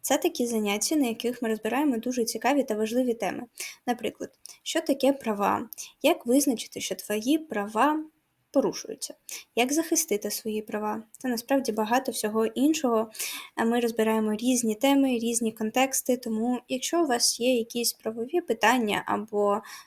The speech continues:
ем, теми в праві, які вам цікаво було би послухати, то обов'язково пишіть про це в коментарях, і ми дослухаємося до ваших побажань.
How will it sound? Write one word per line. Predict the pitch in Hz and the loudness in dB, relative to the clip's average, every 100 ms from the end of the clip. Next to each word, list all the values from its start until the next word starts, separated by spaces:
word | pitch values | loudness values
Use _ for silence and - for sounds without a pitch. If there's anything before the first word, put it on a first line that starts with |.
| _ - | _ -4
ем, | 208 214 - - - 240 - 269 285 - | -2 -2 -6 -8 -10 -12 -14 -14 -16 -6
теми | - 214 214 262 311 254 | 0 2 2 -2 -2 0
в | 233 | 0
праві, | 226 233 220 208 262 - - - - | 2 4 4 4 -2 -6 -12 -14 -8
які | 233 226 294 | -8 0 2
вам | 247 233 | 4 2
цікаво | - - 233 | 0 2 2
було | 220 220 220 | 2 0 0
би | 220 | 0
послухати, | 226 220 339 294 226 | -2 -2 0 0 0
то | 226 | 2
обов'язково | 247 220 214 - 233 | 2 2 0 0 2
пишіть | 208 220 - 214 - - _ | 2 0 0 -2 -4 -8 _
про | 220 | -6
це | 214 208 | -2 -2
в | - | -2
коментарях, | 208 202 - 311 320 | -6 -2 2 0 0
і | 233 | -4
ми | 214 | -4
дослухаємося | 214 - 262 226 208 208 220 | -4 -4 -4 -2 -2 -2 -4
до | 214 220 | -2 0
ваших | 214 196 - | 0 -2 -4
побажань. | 214 208 208 196 101 | -4 0 2 0 -4